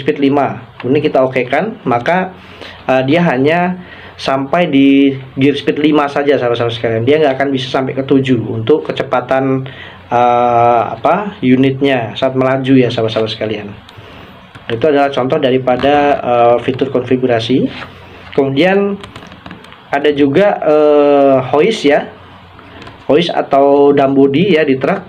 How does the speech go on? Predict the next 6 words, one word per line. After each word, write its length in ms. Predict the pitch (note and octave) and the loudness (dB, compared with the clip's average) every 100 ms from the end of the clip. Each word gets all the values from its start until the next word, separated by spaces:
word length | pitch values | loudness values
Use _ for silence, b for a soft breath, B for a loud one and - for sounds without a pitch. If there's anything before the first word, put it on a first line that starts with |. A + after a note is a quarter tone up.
| - - - | -20 -20 -8
itu 240 | C3+ D3+ F3 | -2 -2 -2
kita 240 | D#3+ C#3+ | -2 0
bisa 480 | C#3 C#3 C3+ C3+ C3+ | 0 2 2 2 2
disablekan, 800 | C3+ C3 C3+ C3+ B2 A#2+ C#3 A3+ | 0 0 0 0 0 0 0 0
ya. 240 | C3+ - B B B B B | 0 -2 B B B B B
Kalau 320 | C#3 C#3+ C#3 | 0 2 2